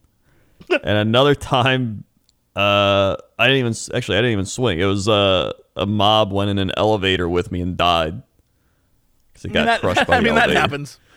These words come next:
Speaker 1: Yeah.
Speaker 2: Yeah.
Speaker 1: So those are the only things I've killed, I'm pretty sure. Uh, but yeah, I've not, I haven't killed anything. Like, you know, I haven't, like,
Speaker 2: So
Speaker 1: equipped
Speaker 2: you're
Speaker 1: a
Speaker 2: still
Speaker 1: weapon.
Speaker 2: technically level one?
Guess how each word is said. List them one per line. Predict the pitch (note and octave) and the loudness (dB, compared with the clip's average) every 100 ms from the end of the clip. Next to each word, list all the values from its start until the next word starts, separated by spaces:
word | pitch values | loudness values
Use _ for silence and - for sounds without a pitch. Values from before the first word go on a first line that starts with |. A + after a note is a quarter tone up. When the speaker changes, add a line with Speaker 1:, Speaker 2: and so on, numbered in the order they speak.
| _ - | _ -8
Speaker 1:
Yeah. | - | -2
Speaker 2:
Yeah. | G3 B2 - | -2 -4 -10
Speaker 1:
So | - F#2+ | -10 -4
those | F#2+ A#2+ | -2 0
are | C3 | 0
the | A#2 | 0
only | G2 B2 B2+ | 0 -2 -4
things | - A#2 A#2 A2+ | -2 -2 0 -2
I've | F#2 F#2 - - _ | -4 -6 -10 -20 _
killed, | - C3 G#2 F#2+ G#2 B2 - | -8 -2 -2 -2 -6 -10 -18
I'm | - | -14
pretty | - A2 F#2+ | -8 -4 -4
sure. | - G2+ F2+ F#2 - _ _ _ _ | -6 -4 -2 -4 -8 _ _ _ _
Uh, | - A#1+ | -8 -6
but | A1+ | 0
yeah, | A2+ F2 | 0 0
I've | F2+ | -2
not, | F#2+ G#2 - _ _ _ - | -2 -4 -4 _ _ _ -6
I | F2+ | -4
haven't | G#2 G2 F#2+ | -4 -6 -10
killed | - A2+ G#2+ | -8 -4 -2
anything. | G#2+ A2 A2 A2+ G#2+ G#2 A2+ - _ _ - | 0 -2 -2 -2 -2 -2 -6 -10 _ _ -8
Like, | E2+ E2 - - - | -6 -6 -10 -20 -12
you | D#2+ | -6
know, | D#2 C#2+ | -6 -4
I | D2+ | -4
haven't, | F2+ F#2 | -4 -4
like, | E2+ | -6
Speaker 2:
So | G2 | -8
Speaker 1:
equipped | - A2+ | -6 -4
Speaker 2:
you're | A3 | -2
Speaker 1:
a | F#2 | -2
Speaker 2:
still | E2+ | 0
Speaker 1:
weapon. | - B3+ | 0 0
Speaker 2:
technically | - A3+ | -2 -2
level | A3+ G3 G3 G3 | 0 2 2 2
one? | E3+ F3+ G#3+ | 2 0 -6